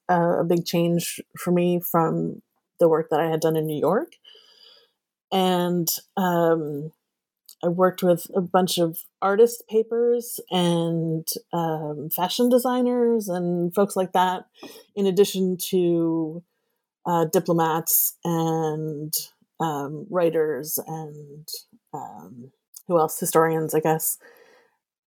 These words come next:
And, and then in Worcester, Massachusetts, the American Antiquarian Society is known for its collection of materials prior to eighteen seventy-six,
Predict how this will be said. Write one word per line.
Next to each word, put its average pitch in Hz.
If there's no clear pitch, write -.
And, 175
and 202
then 214
in 202
Worcester, 208
Massachusetts, 185
the 170
American 165
Antiquarian 175
Society 160
is 156
known 160
for 147
its -
collection 165
of 156
materials 151
prior 156
to 151
eighteen 156
seventy-six, 151